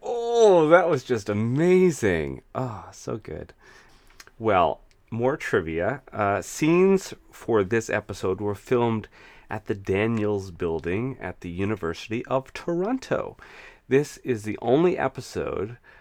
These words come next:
from the first and second seasons of Short Treks to not be included on the Blu-ray and D V D release of the series.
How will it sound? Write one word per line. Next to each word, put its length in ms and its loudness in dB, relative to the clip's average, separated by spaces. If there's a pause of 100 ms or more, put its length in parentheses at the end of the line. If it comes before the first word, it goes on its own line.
(160)
from 600 0
the 80 -6
first 480 0
and 220 0
second 540 -4
seasons 540 -6
of 100 -12
Short 280 -6
Treks 420 -8 (120)
to 220 -10
not 520 0
be 200 -2
included 720 -2 (360)
on 160 0
the 100 2
Blu-ray 540 2
and 200 -4
D 160 -6
V 220 -8
D 280 -6
release 680 -8 (200)
of 380 -4 (340)
the 80 -8
series. 760 0